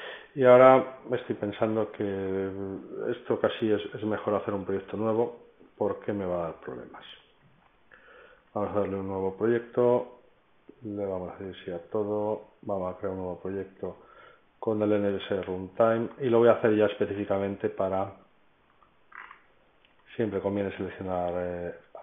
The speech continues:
ahí el número de versión mayor y vamos a hacerle fins. Vamos a darle el nombre fins.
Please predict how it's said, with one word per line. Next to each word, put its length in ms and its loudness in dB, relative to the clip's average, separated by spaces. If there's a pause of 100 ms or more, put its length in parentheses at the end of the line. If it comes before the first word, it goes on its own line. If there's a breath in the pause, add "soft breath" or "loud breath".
ahí 840 -10 (840)
el 400 -6
número 260 -2
de 60 0
versión 260 -8
mayor 460 2 (840 loud breath)
y 260 0
vamos 280 0
a 60 -4
hacerle 880 0 (1600)
fins. 340 -12 (720 loud breath)
Vamos 200 -8
a 120 -10
darle 240 -10
el 80 -8
nombre 260 -8
fins. 360 0